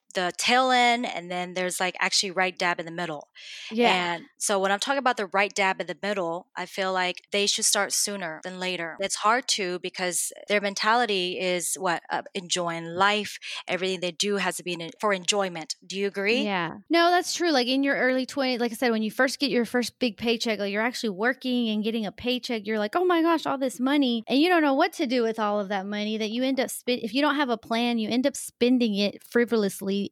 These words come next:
Speaker 2: on things that you honestly sh-, probably didn't even need, didn't bring you much fulfillment or enjoyment?
Speaker 1: Yes, I do. Like I said, start sooner than later. Don't
Speaker 2: Okay.
Speaker 1: procrastinate. I sound like my mom more and more when I talk to clients and I tell them this, but,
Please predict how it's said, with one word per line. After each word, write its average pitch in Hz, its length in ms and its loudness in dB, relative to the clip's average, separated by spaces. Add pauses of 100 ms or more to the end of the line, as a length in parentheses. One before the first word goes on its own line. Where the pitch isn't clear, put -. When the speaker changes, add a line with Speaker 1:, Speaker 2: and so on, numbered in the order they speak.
Speaker 2:
on 196 220 2
things 208 280 2
that 202 120 -2
you 196 160 -2
honestly 226 420 2
sh-, - 480 -2
probably 233 280 2
didn't 202 220 -2
even 180 240 -2
need, 202 500 2
didn't 226 280 2
bring 202 200 2
you 202 100 2
much 190 340 0
fulfillment 202 580 2
or 196 100 0
enjoyment? 190 680 0
Speaker 1:
Yes, 226 320 2
I 220 80 2
do. 214 200 -4
Like 202 180 -4
I 196 40 0
said, 175 340 -4
start 254 380 2
sooner 269 440 0
than 277 180 -4
later. 190 420 -2 (160)
Don't 208 240 2
Speaker 2:
Okay. - 20 4
Speaker 1:
procrastinate. 190 1160 0
I 190 80 -4
sound 240 240 2
like 254 120 2
my 220 100 6
mom 190 260 2
more 185 180 0
and 190 100 0
more 185 180 0
when 180 100 -2
I 170 80 -2
talk 180 220 -4
to 185 80 -10
clients 175 380 -4
and 165 100 -10
I 170 60 -4
tell 180 200 -2
them 170 140 -4
this, 170 280 -4 (340)
but, 190 300 2